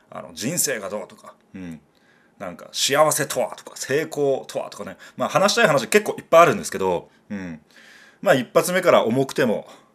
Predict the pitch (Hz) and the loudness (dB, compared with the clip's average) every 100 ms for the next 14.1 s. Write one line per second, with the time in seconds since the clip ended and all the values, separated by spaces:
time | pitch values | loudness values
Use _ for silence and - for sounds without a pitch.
0 | _ _ 101 95 123 135 131 127 120 101 | _ _ _ -6 0 2 6 4 2 -4
1 | 101 87 87 76 - _ - - 156 165 | -6 -12 -12 -14 -18 _ -16 -2 0 2
2 | 190 - - - 120 208 247 214 117 95 | 0 -2 -6 -4 -2 0 2 4 2 0
3 | - - 98 98 135 156 147 170 165 143 | -8 -6 -6 -4 -4 -2 -2 -4 -2 0
4 | 107 92 85 - _ _ _ - 101 98 | 0 0 -4 -6 _ _ _ -8 -4 -4
5 | 95 113 175 170 156 156 151 139 131 175 | -4 -4 -2 0 0 0 2 4 2 2
6 | 156 131 - 87 - 110 - _ - 104 | -4 -4 -6 -8 -8 -14 -14 _ -12 -12
7 | 98 110 107 107 _ _ - - 120 127 | -6 -4 -4 -6 _ _ -2 0 4 4
8 | 139 180 120 87 90 85 - _ - - | 4 2 2 -6 -10 -12 -16 _ -20 -4
9 | - 139 95 - 101 101 139 180 127 101 | 2 2 0 -18 -4 6 6 6 2 -2
10 | 92 87 90 90 85 82 78 _ _ 95 | -4 -4 -10 -10 -12 -14 -14 _ _ -16
11 | 90 - - - _ _ _ 156 151 90 | -16 -16 -20 -20 _ _ _ 2 2 2
12 | - - 107 104 95 - _ - 123 110 | -4 -6 -6 -4 -4 -6 _ -8 -2 0
13 | 107 143 110 104 104 - 113 110 104 92 | 0 0 2 0 -2 -10 -2 0 0 -4
14 | - | -10